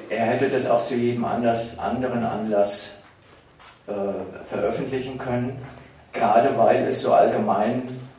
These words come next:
und in dem Sinne anlasslos ist. Er gibt also zu Protokoll seine Sicht auf die Welt, nicht nur in dieser Frage der Migrationsfrage.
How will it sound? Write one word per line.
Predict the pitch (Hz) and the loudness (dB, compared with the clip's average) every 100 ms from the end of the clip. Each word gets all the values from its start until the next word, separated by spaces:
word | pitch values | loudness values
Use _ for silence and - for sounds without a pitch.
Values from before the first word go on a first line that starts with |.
| - | -10
und | 110 104 | -4 -2
in | 107 | -2
dem | 110 110 | -2 -2
Sinne | 117 120 113 - | -2 0 0 0
anlasslos | 107 113 110 110 101 98 - - - | -2 0 2 2 2 4 8 8 8
ist. | - - - - - 147 151 - - - - - - _ - - - - - _ - | 2 -4 -10 -18 -20 -18 -20 -20 -20 -20 -20 -20 -20 _ -20 -20 -20 -20 -20 _ -8
Er | - | -6
gibt | - 165 - | -2 -2 0
also | - 139 139 | 4 4 2
zu | 123 139 | -2 -4
Protokoll | - 120 117 98 95 - 175 170 170 - - | -2 0 -2 -2 0 2 2 0 -4 -8 -6
seine | - - 139 147 | 2 4 4 2
Sicht | 143 131 131 127 - - - - _ - - - _ - - | -2 -2 -4 -6 -12 -14 -18 -20 _ -20 -20 -20 _ -20 -10
auf | - 95 - | -8 -6 -8
die | 107 | -8
Welt, | 98 107 139 - - - - - - - - - - - - | -4 0 0 0 -8 -14 -20 -20 -20 -20 -20 -20 -20 -20 -20
nicht | - 117 127 131 | -8 -6 -6 -6
nur | 127 117 | -2 -2
in | 110 113 | -2 -4
dieser | 113 113 113 | -4 -4 -4
Frage | 110 98 98 104 113 107 - - - - - - - | -4 -2 0 2 0 -2 -6 -14 -20 -20 -20 -20 -8
der | 107 | -6
Migrationsfrage. | 107 104 104 - 98 - 101 - - 98 98 | -4 -4 -6 -6 -8 -8 -10 -12 -8 -8 -8